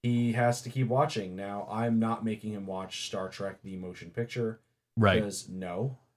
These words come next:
Speaker 1: But, so we start on going all the way back to Star Trek, The Search for Khan.
Speaker 2: Actually, The Wrath of Khan.
Speaker 1: Sorry, The
Speaker 2: and
Speaker 1: Wrath
Speaker 2: the,
Speaker 1: of
Speaker 2: the
Speaker 1: Khan.
Speaker 2: third one is The Search
Speaker 1: Search
Speaker 2: for
Speaker 1: for Spock.
Speaker 2: Spock.
Speaker 1: I'm
Speaker 2: Yeah.
Speaker 1: sorry.
Speaker 2: Uh, <laughs>
Speaker 1: I was just looking up Search for Spock.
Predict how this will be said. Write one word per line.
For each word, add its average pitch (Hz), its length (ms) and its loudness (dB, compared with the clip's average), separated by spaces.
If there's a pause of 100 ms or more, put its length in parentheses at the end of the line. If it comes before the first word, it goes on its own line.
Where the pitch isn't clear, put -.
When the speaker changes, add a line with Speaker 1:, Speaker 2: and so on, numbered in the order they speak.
(480)
Speaker 1:
But, 180 340 8
so 139 220 4
we 135 80 2
start 139 320 6
on 120 320 4 (380)
going 123 260 2
all 147 200 10
the 156 60 6
way 156 160 10
back 123 420 6
to 107 100 -8
Star 143 520 2
Trek, 127 600 -2 (1160)
The 110 120 0
Search - 760 0 (240)
for 139 240 6
Khan. 220 1400 10
Speaker 2:
Actually, 120 320 8
The 120 220 12
Wrath 151 340 10
of 101 180 8
Khan. 110 140 12
Speaker 1:
Sorry, 85 260 6
The - 60 2
Speaker 2:
and 92 80 4
Speaker 1:
Wrath 95 100 4
Speaker 2:
the, 92 180 8
Speaker 1:
of 90 80 4
Speaker 2:
the 104 60 10
Speaker 1:
Khan. 101 60 8
Speaker 2:
third 135 220 12
one 117 180 12
is 101 160 8
The 104 160 8
Search 123 220 10
Speaker 1:
Search 131 120 8
Speaker 2:
for 107 140 6
Speaker 1:
for 92 40 8 (140)
Spock. 98 300 8
Speaker 2:
Spock. - 60 0
Speaker 1:
I'm 104 60 4
Speaker 2:
Yeah. 95 120 6
Speaker 1:
sorry. 90 280 -2 (280)
Speaker 2:
Uh, 90 400 6 (200)
<laughs> - 80 2
Speaker 1:
I 135 140 12
was 131 80 12
just 131 140 8
looking 120 160 8
up 107 100 0
Search 101 200 -6
for 90 100 -12
Spock. 85 300 -10